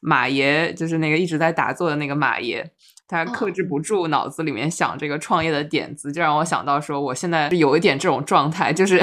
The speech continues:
Speaker 1: <laughs> 呃，有，有很多的这种灵感啊，呃，你就会想，然后包括，呃，谢之遥的他这种，他的一个这种大的梦想嘛，大的理想，然后包括就许红豆，我现在，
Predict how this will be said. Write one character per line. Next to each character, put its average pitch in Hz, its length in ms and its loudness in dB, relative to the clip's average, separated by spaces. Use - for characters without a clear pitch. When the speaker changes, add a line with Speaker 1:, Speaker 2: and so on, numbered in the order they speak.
Speaker 1:
<laughs> - 400 -10
呃， 147 360 4
有， 151 220 4
有 160 140 4
很 147 240 0
多 160 160 2
的 170 140 4
这 165 100 2
种 131 480 -2
灵 143 260 0
感 127 300 0
啊， 127 160 0
呃， 131 340 0
你 139 140 -2
就 156 120 2
会 156 140 4
想， - 500 -2
然 139 120 -4
后 151 100 0
包 156 180 2
括， 151 380 0
呃， 131 440 -4
谢 165 220 -2
之 170 140 0
遥 139 260 4
的 202 100 0
他 156 220 0
这 143 140 0
种， 117 400 -6
他 147 160 -2
的 151 100 2
一 139 120 2
个 151 180 0
这 - 100 -10
种 123 260 -6
大 175 280 2
的 139 80 -2
梦 151 260 2
想 - 300 -4
嘛， - 160 -6
大 156 180 2
的 135 120 0
理 123 200 -4
想， 143 400 -2
然 135 120 0
后 165 100 4
包 190 220 4
括 165 540 -2
就 147 160 -8
许 135 180 -10
红 135 220 -8
豆， 151 140 -4
我 131 100 -4
现 143 160 -8
在， 135 160 -4